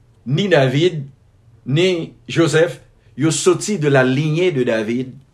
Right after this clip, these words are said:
C'était formule biblique même en Israël, qui pas de vle les Israélites mélanger avec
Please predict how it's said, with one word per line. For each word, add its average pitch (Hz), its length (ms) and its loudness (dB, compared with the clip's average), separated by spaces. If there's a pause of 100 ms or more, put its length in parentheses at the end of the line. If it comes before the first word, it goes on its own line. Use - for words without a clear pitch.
(1700)
C'était 180 280 2
formule 165 1120 -2
biblique 135 560 -4
même 135 600 -4
en 143 120 0
Israël, 120 880 -2 (1900)
qui 226 140 -2
pas 202 180 0
de 135 100 -2
vle 156 600 2
les 139 240 2
Israélites 143 640 0
mélanger 135 960 0
avec 123 320 -4